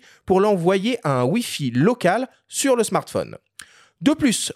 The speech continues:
le Theta offre une conception qui permet de déployer très rapidement les trois branches en carbone, une tête ultra compacte de type rotule ball orientable dans toutes les directions,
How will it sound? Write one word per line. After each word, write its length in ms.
le 240
Theta 400
offre 240
une 100
conception 580
qui 140
permet 300
de 100
déployer 440
très 160
rapidement 400
les 100
trois 240
branches 240
en 80
carbone, 460
une 160
tête 320
ultra 340
compacte 560
de 140
type 340
rotule 420
ball 260
orientable 720
dans 160
toutes 240
les 80
directions, 480